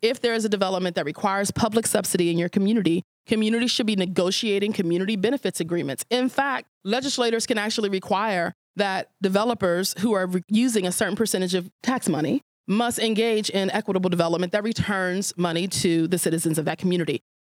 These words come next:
But oftentimes, the result is in the media, folks wanna call you a shakedown artist, right?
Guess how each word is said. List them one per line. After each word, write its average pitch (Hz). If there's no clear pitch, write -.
But 214
oftentimes, 190
the 202
result 202
is 180
in 202
the 185
media, 185
folks 190
wanna 196
call 185
you 180
a -
shakedown 170
artist, -
right? 185